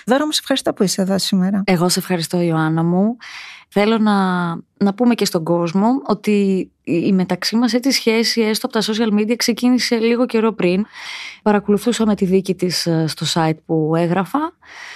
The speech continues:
Speaker 2: στο Brooklyn. Ε, γράφαμε πολύ συχνά για τη δίκη, γράφαμε άρθρα για εκείνη. Όταν, ε, τέλος πάντων, ε, ήρθε η απώλεια του Αλέξανδρου, αισθάνθηκα την ανάγκη να επικοινωνήσω ξανά με την Ιωάννα με μία άλλη πλέον, ε,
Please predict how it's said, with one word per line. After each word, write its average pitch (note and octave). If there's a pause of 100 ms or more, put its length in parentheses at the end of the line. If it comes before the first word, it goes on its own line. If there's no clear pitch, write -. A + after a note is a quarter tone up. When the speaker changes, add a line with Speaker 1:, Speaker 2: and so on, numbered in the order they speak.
(100)
Speaker 2:
στο D#3+
Brooklyn. C4+
Ε, F#3+
γράφαμε F#3
πολύ F3+
συχνά F3
για E3+
τη E3+
δίκη, A#3+
γράφαμε F#3
άρθρα E3
για D#3+
εκείνη. B3 (640)
Όταν, G#3
ε, F3 (140)
τέλος G3
πάντων, F#3+
ε, F#3
ήρθε G3
η F3+
απώλεια F#3
του F3+
Αλέξανδρου, B3
αισθάνθηκα A#3+
την F#3
ανάγκη G3+
να A#3
επικοινωνήσω G3+
ξανά G#3
με G3
την F#3
Ιωάννα F#3
με A#3+
μία A3+
άλλη G#3
πλέον, F3
ε, E3+